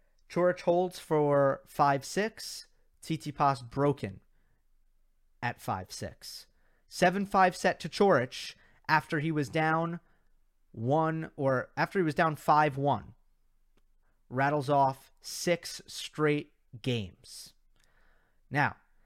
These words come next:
Tsitsipas does something very smart, very smart. He doesn't rush back out there. That's the worst thing he could have possibly done. Instead, he goes back to the locker room,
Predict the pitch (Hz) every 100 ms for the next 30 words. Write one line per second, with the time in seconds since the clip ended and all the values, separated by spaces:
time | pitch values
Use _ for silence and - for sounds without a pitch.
0 | _ _ _ - 190 - - 190 - 190
1 | 180 190 175 180 156 113 127 156 180 180
2 | - 180 160 - - _ _ _ - 151
3 | 165 151 - 117 - _ _ _ _ _
4 | _ _ _ _ _ _ _ _ _ _
5 | _ _ _ _ 165 202 233 214 - 165
6 | 190 - - 175 170 175 165 - 120 120
7 | 151 - 156 151 180 - 185 170 156 139
8 | 143 - 143 139 143 135 120 104 107 -
9 | _ _ _ _ 147 - 175 170 175 160
10 | 151 165 165 170 175 - 180 151 147 -
11 | 131 123 147